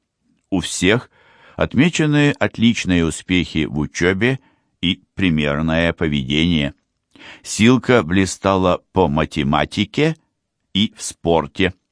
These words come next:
Я бродила по улочкам старого города, стояла у дома, в котором когда-то жила Силка, проводила рукой по остаткам городской стены, сотни лет защищавшей жителей от вторжения врага,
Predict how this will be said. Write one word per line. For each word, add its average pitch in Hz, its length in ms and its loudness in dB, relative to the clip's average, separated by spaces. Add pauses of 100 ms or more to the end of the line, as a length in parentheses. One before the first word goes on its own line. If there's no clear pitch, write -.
(760)
Я 107 300 2
бродила 143 640 0
по 117 120 -4
улочкам 107 580 0
старого 82 460 -2
города, 92 560 -2 (580)
стояла 160 600 2
у 131 220 0
дома, 131 360 2
в - 60 -10
котором 98 460 0
когда-то 87 640 0
жила 78 360 0
Силка, 85 600 -2 (560)
проводила 123 600 2
рукой 165 360 0
по 120 200 0
остаткам 127 500 0
городской 104 520 2
стены, 104 560 2
сотни 104 420 0
лет 98 280 0
защищавшей 92 840 0
жителей 87 520 0
от 78 80 -4
вторжения 82 680 0
врага, 69 500 -2